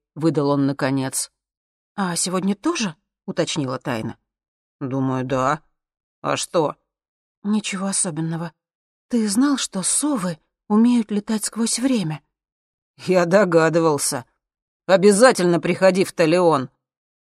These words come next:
Фолка скрылся за массивными дверями библиотеки, а Тайна поднялась со скамейки. Теперь, когда туман рассеялся, она могла возобновить прогулку.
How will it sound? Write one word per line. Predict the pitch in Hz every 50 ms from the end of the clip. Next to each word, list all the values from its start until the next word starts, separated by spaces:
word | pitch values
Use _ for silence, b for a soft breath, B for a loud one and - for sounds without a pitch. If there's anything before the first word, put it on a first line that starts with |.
| _ _ _ _ _ _ _ _ _ _
Фолка | _ 277 311 294 - - 165
скрылся | - - 160 180 185 170 - 170
за | 147 160
массивными | 151 147 147 - - 175 165 165 151 147 147 139
дверями | 131 135 143 143 151 147 143 143
библиотеки, | 127 131 131 120 131 127 123 123 - - 247 240 - - 233 226 - _ _ _ _ _
а | - 165 156
Тайна | - 185 185 185 190 185 175
поднялась | - 156 135 147 139 135 127 127 120 -
со | - 156
скамейки. | - - - 165 156 151 123 117 117 - _ _ _ _ _ _ _ _ _ _ _ _
Теперь, | - - 139 131 - 160 175 170 143 - _ _ _ _ _
когда | - 156 131 135 175
туман | 170 - 165 156 185 196 185 156
рассеялся, | 147 143 135 - - - 233 240 214 180 165 - - 170 143 - _ _ _ _
она | - 170 190 208
могла | 214 208 185 196 202 202
возобновить | 180 190 170 175 190 175 202 214 226 220 226 175 - -
прогулку. | - - 131 143 143 - - - _ - -